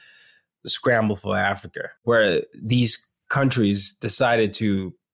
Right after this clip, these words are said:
essentially carve up which parts of Africa they would be able to take as theirs, a lot of what they did was rob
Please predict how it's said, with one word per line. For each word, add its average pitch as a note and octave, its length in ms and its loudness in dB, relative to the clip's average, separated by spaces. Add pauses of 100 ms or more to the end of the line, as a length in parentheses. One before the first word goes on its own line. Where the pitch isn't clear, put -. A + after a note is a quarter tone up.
(100)
essentially B2+ 460 0
carve A#2+ 420 0
up G#2 220 -2 (380)
which A#2 220 -2
parts A#2 240 2
of G2+ 60 0
Africa G#2+ 400 -2
they G2 140 0
would F#2+ 200 -8
be F#2+ 320 -4 (540)
able G#2+ 260 2
to G2 380 -6 (340)
take B2+ 240 -2
as G2+ 120 -2
theirs, A2 420 0 (500)
a A2+ 80 4
lot C#3 240 4
of C#3+ 120 2
what C3 260 2
they C3 140 2
did A2 300 0
was G2 180 -6
rob G#2 420 2